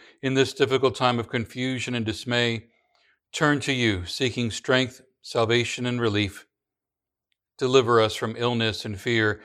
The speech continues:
Heal our sick. Comfort their families, give wisdom to our rulers, energy and reward to our doctors, nurses, and volunteers, and the blessing of eternal life to those that have died.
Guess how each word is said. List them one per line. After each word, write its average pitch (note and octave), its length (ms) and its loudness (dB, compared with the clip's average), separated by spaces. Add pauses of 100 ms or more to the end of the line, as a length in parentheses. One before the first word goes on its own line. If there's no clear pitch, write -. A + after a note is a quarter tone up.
(220)
Heal D#3 340 4
our A#2+ 180 6
sick. - 480 -2 (240)
Comfort C#3 320 -2
their A#2+ 160 0
families, A2+ 560 -2
give B2+ 220 -2
wisdom C3 420 -2
to C3 160 -2
our A#2+ 160 8
rulers, G2+ 600 -2 (600)
energy A#2+ 760 0 (200)
and A#2 140 -4
reward A2+ 420 4
to - 80 -8
our A2 140 4
doctors, A2 600 0
nurses, A2 460 -2
and G#2 100 -4
volunteers, G#2 840 -2 (840)
and A2+ 140 -2
the A2 80 0
blessing A#2+ 400 2
of A2+ 100 0
eternal A#2 340 0
life G#2+ 380 0
to - 100 -10
those G#2 320 0
that G#2+ 120 -4
have G2+ 100 -8
died. F#2 380 -2